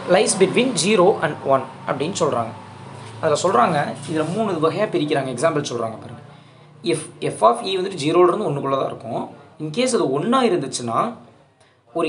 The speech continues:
எலக்ட்ரானோட எனர்ஜி லெவல் ஃபுல்லா இருக்கு அப்படின்னு அர்த்தம். அதாவது ஒரு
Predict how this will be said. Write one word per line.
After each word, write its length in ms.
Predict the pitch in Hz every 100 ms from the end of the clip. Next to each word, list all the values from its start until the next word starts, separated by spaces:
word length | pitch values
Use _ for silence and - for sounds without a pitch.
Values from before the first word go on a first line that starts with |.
| 160
எலக்ட்ரானோட 480 | 208 - 254 226 180 156
எனர்ஜி 220 | 196 196 160
லெவல் 220 | 214 240
ஃபுல்லா 340 | 180 180 208 180
இருக்கு 200 | 143 143 117
அப்படின்னு 320 | 117 170 147
அர்த்தம். 260 | - - _ _ _ - _ _ - - - _ - _ _ _ _ _ 147
அதாவது 280 | 151 151 240 - - - - -
ஒரு 80 | 151